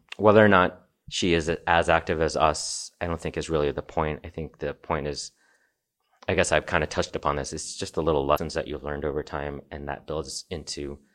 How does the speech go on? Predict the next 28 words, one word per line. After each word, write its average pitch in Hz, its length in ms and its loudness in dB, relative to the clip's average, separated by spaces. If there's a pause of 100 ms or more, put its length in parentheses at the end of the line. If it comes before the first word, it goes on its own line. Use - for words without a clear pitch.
(360)
defining 78 420 -2
who 85 120 -8
you 76 160 -4
are 73 200 -2
as 71 120 -6
a 71 40 -12
person 127 600 -10
and 78 200 -6
who 80 120 -6
you 73 100 -2
are 69 100 -2
professionally 76 680 -6 (280)
once 78 260 -10
you, 73 160 -8 (240)
once 76 200 -8
you 71 60 -14
start 71 260 0
working, 71 440 -6 (440)
um, 69 280 -4
and 67 220 -10
kinda 69 240 -10
defining 69 500 -8
your 67 180 -8
adult - 340 -4
life. 69 400 -6 (360)
Um, 71 260 -2
and 69 200 -12
if - 400 -10